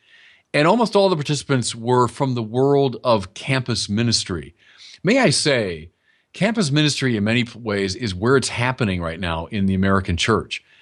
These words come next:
A lot of very vibrant, uh, energy is being unleashed at these campuses. And that's where it's most needed. As you know, a lot of our young people are abandoning the faith precisely during college. So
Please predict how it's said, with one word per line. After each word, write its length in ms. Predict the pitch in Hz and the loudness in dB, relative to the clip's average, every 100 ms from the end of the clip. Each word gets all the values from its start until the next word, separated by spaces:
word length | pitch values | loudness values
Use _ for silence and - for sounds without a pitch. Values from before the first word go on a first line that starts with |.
| - 117 | -4 0
A 60 | |
lot 220 | 120 139 | 4 4
of 140 | 143 98 | 2 0
very 540 | 87 107 139 151 139 | -4 2 2 4 2
vibrant, 640 | 104 104 107 95 90 85 - | 2 0 0 -2 -8 -8 -10
uh, 100 | 90 | -8
energy 580 | 107 110 104 87 82 78 | -2 0 0 -4 -8 -8
is 100 | 87 | -8
being 220 | 90 92 - | -4 -4 -2
unleashed 500 | 101 92 107 104 - | -2 2 4 2 0
at 80 | 95 | -4
these 160 | 87 | -4
campuses. 600 | - 104 90 82 85 90 - - - - - | -2 -4 -2 -6 -8 -10 -16 -20 -20 -10 -2
And 300 | 127 123 135 | 0 0 -2
that's 400 | 113 185 220 - | 0 0 0 -2
where 160 | 180 | -2
it's 140 | 147 127 | -2 -4
most 340 | 135 143 - | -2 -2 -2
needed. 400 | 127 147 180 - - _ _ _ _ - | -2 -2 -2 -6 -12 _ _ _ _ -6
As 100 | 107 | -2
you 60 | |
know, 160 | 127 147 | 2 4
a 20 | |
lot 180 | 120 120 | 4 4
of 80 | 123 | 4
our 80 | 113 | 2
young 220 | 113 123 | 0 -2
people 380 | 127 110 101 95 | -2 -4 -4 -4
are 160 | 101 | -2
abandoning 480 | 95 82 117 196 156 | -2 0 0 2 2
the 80 | 101 | 0
faith 320 | 90 87 76 | -4 -8 -10
precisely 400 | - - 107 107 | -10 -4 -4 -2
during 220 | 95 87 | -4 -4
college. 440 | 90 110 110 80 80 | -2 -2 -2 -2 -2
So 240 | 127 120 | 0 0